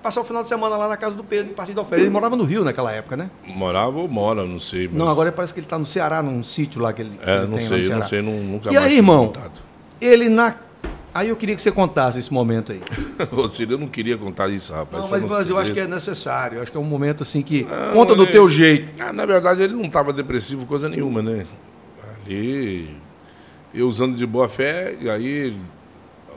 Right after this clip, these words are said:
Speaker 2: como amigo, né, e tal, ele falou que tava com depressão. E aí ele foi pra minha casa, e aí, infelizmente, aconteceu dele fazer aquilo tudo, né? Entendeu? Eu não queria nunca contar isso aí, mas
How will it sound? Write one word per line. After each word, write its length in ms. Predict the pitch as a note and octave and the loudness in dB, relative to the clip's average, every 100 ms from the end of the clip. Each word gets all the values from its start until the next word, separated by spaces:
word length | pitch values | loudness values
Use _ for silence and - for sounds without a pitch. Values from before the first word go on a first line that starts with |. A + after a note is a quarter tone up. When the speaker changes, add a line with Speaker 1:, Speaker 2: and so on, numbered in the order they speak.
| D2+ | -12
Speaker 2:
como 240 | G2+ G2+ | -8 -6
amigo, 400 | F2+ G2 C#3 A#2 | -4 -4 -2 -2
né, 220 | G2+ A2 | -4 -4
e 80 | A2 G#2+ - | -6 -10 -6
tal, 300 | C3 D3 A#3+ - - - - - - | -4 -4 -6 -16 -20 -20 -20 -20 -18
ele 120 | G2+ | -16
falou 260 | - F#2 F#2 | -10 -8 -6
que 60 | |
tava 180 | - F#2 | -6 -6
com 100 | F#2 | -6
depressão. 600 | F#2+ F#2 F2 - C#3+ C3 - - - - - - - - - - | -8 -8 -8 -8 -8 -10 -14 -20 -20 -20 -20 -20 -20 -20 -20 -8
E 40 | C#3+ | -4
aí 220 | D3 E3 | 0 -2
ele 120 | F3 | -4
foi 180 | C#3+ C#3 | -4 -6
pra 100 | B2 | -2
minha 160 | C3+ | -4
casa, 440 | C3+ C#3 D#3 E3 D#3+ | -2 -2 -2 -6 -8
e 160 | D3 C3+ | -4 -4
aí, 380 | C3 C3+ D#3+ D#3 D3+ - - - - - - - | -4 -4 -6 -10 -16 -20 -20 -20 -20 -20 -20 -12
infelizmente, 1400 | A#2 A2+ A2+ A2 G2+ A#2 - C#3+ C#3+ C3+ B2 G#2 F#2 E2 D#2+ - - - - - - - - - | -8 -4 -2 -2 -2 -4 -4 -4 -2 -2 -2 -4 -8 -10 -16 -20 -20 -20 -20 -20 -20 -20 -16 -12
aconteceu 560 | F2+ A#2 A#2+ A2+ A#2 | -8 -4 -4 -4 -4
dele 220 | A#2+ C3 | -4 -4
fazer 340 | A#2 C3+ G2+ A2 | -4 -6 -4 -6
aquilo 200 | B2+ B2 | -6 -8
tudo, 280 | - G2 F#2 | -8 -8 -4
né? 240 | G2 F#2 D#2+ D2 - - - - D#2 | -4 -6 -10 -16 -20 -20 -20 -20 -20
Entendeu? 300 | D#2 E2 G2 | -16 -6 -4
Eu 40 | |
não 100 | A2 | -4
queria 280 | G#2+ A#2+ C#3 | -4 -2 -2
nunca 240 | B2 D3 | -2 -6
contar 320 | C#3+ A2 F2+ F#2 | -8 -8 -6 -8
isso 160 | E2+ | -8
aí, 160 | F2+ A2+ | -8 -6
mas 380 | B2+ B2 - | -6 -8 -12